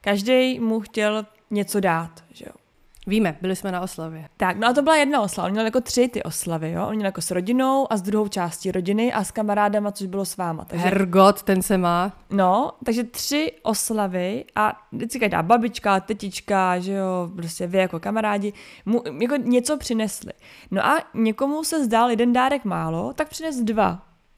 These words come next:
Speaker 1: Jo, klasika, že jo, babička, tohle, a ještě tohle jsem viděla a tamto jsem viděla a tak to přinesla. To znamená, nám teďka kupí doma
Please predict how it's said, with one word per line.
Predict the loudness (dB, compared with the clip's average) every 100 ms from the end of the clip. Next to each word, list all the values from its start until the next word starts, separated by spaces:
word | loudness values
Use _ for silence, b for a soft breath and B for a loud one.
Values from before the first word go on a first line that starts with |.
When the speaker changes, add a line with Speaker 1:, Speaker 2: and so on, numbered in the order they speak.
| _
Speaker 1:
Jo, | -2 0 -2 -6 -14 -14 -4
klasika, | 0 0 -2 -4
že | -4
jo, | -2
babička, | -2 -2 0 0 0
tohle, | -4 -4 -2 -2
a | -2
ještě | -4 -4
tohle | -4 -2
jsem | -2 0
viděla | 2 2
a | 0
tamto | -2 -4 -4
jsem | -4 -2
viděla | -2 -2 -4
a | -6
tak | -8
to | -10
přinesla. | -6 -6 -6 -10 -12 b b
To | -2
znamená, | 2 2 2
nám | 2 2
teďka | 0 -2
kupí | -4 -2 0
doma | 2 2 2 0 -4